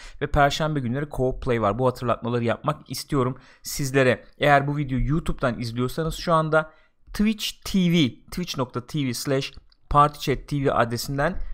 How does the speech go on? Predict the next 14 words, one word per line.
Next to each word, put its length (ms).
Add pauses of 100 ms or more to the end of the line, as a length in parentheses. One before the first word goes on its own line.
(200)
bu 180
programı, 480 (280)
yayını 460 (260)
canlı 420
olarak 380
izleyebilir. 560 (300)
Chat'te 400
efendim 420
bizimle 240
sohbet 500
eder, 320
programa 380
katılım 360
sağlayabilirsiniz 880